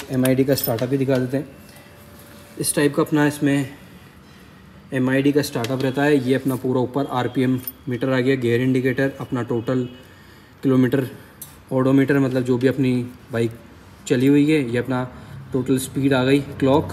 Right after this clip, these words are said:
fuel gauge और साइड्स में जो भी अपनी सारी detail रहती है वो आ गई। ये अपना revelator,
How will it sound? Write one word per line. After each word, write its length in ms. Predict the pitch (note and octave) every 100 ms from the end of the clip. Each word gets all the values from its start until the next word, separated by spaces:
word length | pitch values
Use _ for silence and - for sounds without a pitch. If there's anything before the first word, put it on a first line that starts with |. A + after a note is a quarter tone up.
| -
fuel 300 | - B2+ A#2+
gauge 280 | A2+ G#2 - - -
और 240 | B2 A#2 A#2
साइड्स 300 | - C#3+ D3+
में 160 | D#3+ D#3+ - - - -
जो 140 | B2+
भी 80 | C3
अपनी 220 | C3+ C#3+
सारी 300 | C3+ B2+ B2+ B2+
detail 300 | B2 B2+ C3
रहती 260 | C3 C3
है 60 | C#3
वो 180 | B2+ A#2
आ 20 |
गई। 120 | B2+
ये 120 | C3
अपना 240 | C3 C3+ C3
revelator, 500 | B2 A#2 B2+ B2